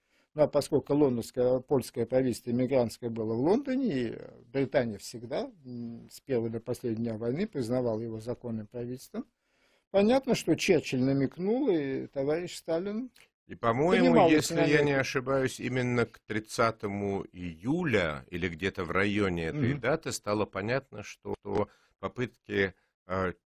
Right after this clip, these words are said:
Speaker 2: через болгарских, э,
Speaker 1: Мгм.
Speaker 2: дипломатов,
Speaker 1: Да,
Speaker 2: через
Speaker 1: да, да, да, да,
Speaker 2: болгарского
Speaker 1: да, да,
Speaker 2: посла,
Speaker 1: да, сложно.
Speaker 2: который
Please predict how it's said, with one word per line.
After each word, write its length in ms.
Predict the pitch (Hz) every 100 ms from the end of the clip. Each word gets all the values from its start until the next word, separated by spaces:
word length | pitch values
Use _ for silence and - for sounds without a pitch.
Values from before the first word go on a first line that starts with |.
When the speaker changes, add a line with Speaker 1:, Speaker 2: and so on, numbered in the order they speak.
| _ -
Speaker 2:
через 400 | 113 110 98 85
болгарских, 920 | 92 104 95 90 - - 69 - -
э, 540 | - 85 82 82 87 165
Speaker 1:
Мгм. 40 |
Speaker 2:
дипломатов, 640 | 165 131 101 123 170 185
Speaker 1:
Да, 60 | 165
Speaker 2:
через 200 | 110 98
Speaker 1:
да, 20 |
да, 180 | 101 104
да, 180 | 147 101
да, 200 | - 131
Speaker 2:
болгарского 180 | - 135
Speaker 1:
да, 0 |
да, 160 | 190
Speaker 2:
посла, 120 | 131 131
Speaker 1:
да, 120 | 160
сложно. 60 |
Speaker 2:
который 460 | - 151 104 101